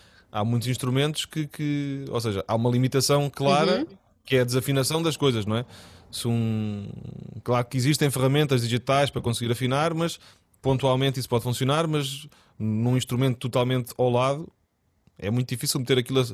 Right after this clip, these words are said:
Speaker 1: a funcionar bem. Agora, à partida, tudo o que seja som, tudo o que seja uma frequência, seja ela qual for,
Speaker 2: Uhum.
Speaker 1: pode, numa música particular, ficar bem.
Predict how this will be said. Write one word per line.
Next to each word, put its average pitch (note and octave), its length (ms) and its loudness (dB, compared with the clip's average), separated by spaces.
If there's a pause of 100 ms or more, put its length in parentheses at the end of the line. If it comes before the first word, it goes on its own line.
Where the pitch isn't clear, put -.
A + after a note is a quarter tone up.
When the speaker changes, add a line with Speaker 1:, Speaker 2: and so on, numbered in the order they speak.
(280)
Speaker 1:
a G#2+ 60 -8
funcionar A#2 320 0
bem. F2+ 180 -2 (440)
Agora, G2 260 -2 (300)
à A#2+ 120 -4
partida, C3+ 460 -2
tudo E3 320 0
o - 20 -2
que - 80 -8
seja A2 220 -2
som, C#3 320 -2 (220)
tudo C#3+ 180 0
o B2+ 40 -4
que - 60 -6
seja A2 360 2
uma A2 160 2
frequência, B2 400 0
seja A2 180 -4
ela G#2+ 140 0
qual A#2+ 180 0
for, C#3 320 0 (240)
Speaker 2:
Uhum. F#3 480 -2
Speaker 1:
pode, D#3+ 300 2
numa D3 280 4
música C3 360 0
particular, B2+ 600 0
ficar D#3 420 0
bem. D3+ 220 0